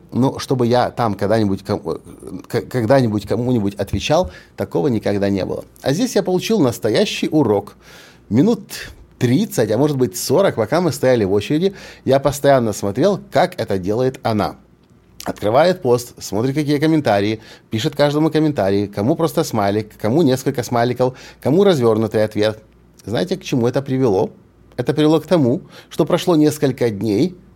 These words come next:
и я теперь заметил за собой, что я тоже открываю каждый день Instagram, даже по несколько раз, и смотрю комментарии, и на них отвечаю. Вот представляете, как оно бывает? Посмотрел пример.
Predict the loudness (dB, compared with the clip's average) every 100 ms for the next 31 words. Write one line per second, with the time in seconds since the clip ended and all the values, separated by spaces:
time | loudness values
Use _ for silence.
0 | _ 0 2 2 2 -2 0 0 0 0
1 | 0 0 0 0 -2 0 -2 0 0 0
2 | 2 2 2 0 0 2 2 2 0 0
3 | 0 -2 -2 -2 -4 -2 -2 0 0 0
4 | 0 0 0 -2 -2 -2 -2 0 2 2
5 | 2 -4 -16 -16 -6 -4 0 0 0 -4
6 | -2 -2 0 0 2 2 2 0 0 0
7 | 2 0 0 0 0 -2 2 4 4 2
8 | -6 _ _ _ _ _ _ -4 -4 -6
9 | -6 -6 -2 0 0 0 -2 -2 -2 0
10 | 0 0 2 2 0 -8 _ _ _ -6
11 | -2 0 2 2 0 -4 -14 -2 2 2
12 | 2 -2